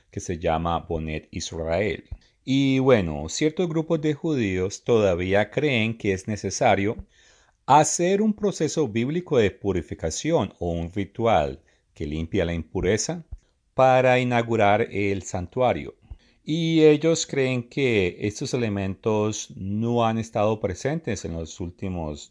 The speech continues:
dos mil años, bueno, desde que fue destruido el templo.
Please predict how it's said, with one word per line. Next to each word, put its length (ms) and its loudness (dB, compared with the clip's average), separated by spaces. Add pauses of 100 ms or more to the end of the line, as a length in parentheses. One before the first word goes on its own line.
dos 240 -12
mil 240 -6
años, 720 -6
bueno, 400 -2
desde 300 -8
que 120 -10
fue 200 -6
destruido 580 -4
el 100 -4
templo. 460 -4